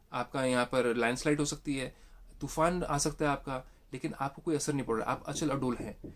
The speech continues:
तो उस समय सर्वशक्तिमान तो चाहे प्रकृति द्वारा, चाहे लौकिक संबंध, दुनियावी अपने घर के जो संबंध होते हैं, कोई आपका सगा संबंधी आपको साथ में कोई कर सकता है, गलत कर सकता है, आपको लूट सकता है, आपके साथ में धोखा कर सकता है,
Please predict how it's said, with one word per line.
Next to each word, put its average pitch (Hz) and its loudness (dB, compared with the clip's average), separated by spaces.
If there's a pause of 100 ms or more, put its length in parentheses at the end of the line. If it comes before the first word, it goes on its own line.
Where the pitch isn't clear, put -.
(340)
तो 147 4
उस 147 0
समय 143 2
सर्वशक्तिमान 147 0 (340)
तो 202 0 (1500)
चाहे 156 2
प्रकृति 160 -2
द्वारा, 127 2 (300)
चाहे 156 2
लौकिक 131 2
संबंध, 123 2
दुनियावी 147 -2
अपने 151 -6
घर 123 -8
के 143 -2
जो 147 -2
संबंध 123 0
होते 110 -2
हैं, - -12 (160)
कोई 190 -2
आपका 196 -4
सगा 165 0
संबंधी 156 2
आपको 156 2
साथ 147 -2
में 147 -2
कोई 143 -2 (400)
कर - -6
सकता - -6
है, 110 -6
गलत 143 -2
कर 139 -6
सकता - -6
है, - -6 (340)
आपको 127 0
लूट 143 4
सकता 123 -2
है, 117 2
आपके 123 -2
साथ 127 -2
में 123 2
धोखा 127 -4
कर 131 -4
सकता 117 -6
है, 107 -10